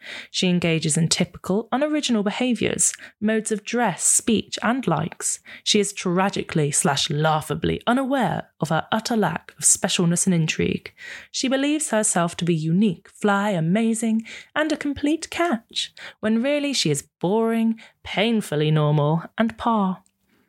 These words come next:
She believes her experiences to be crazy, wild, and different, or somehow more special than everything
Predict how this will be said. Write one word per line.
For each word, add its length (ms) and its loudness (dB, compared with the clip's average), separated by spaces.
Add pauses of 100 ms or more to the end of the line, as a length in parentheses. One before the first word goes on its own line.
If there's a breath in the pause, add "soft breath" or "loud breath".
(280)
She 200 -2
believes 440 0
her 140 2
experiences 800 2
to 80 0
be 140 0
crazy, 640 0
wild, 580 -2
and 240 -2
different, 440 -2
or 60 -2
somehow 360 2
more 240 2
special 480 0
than 160 0 (140)
everything 540 0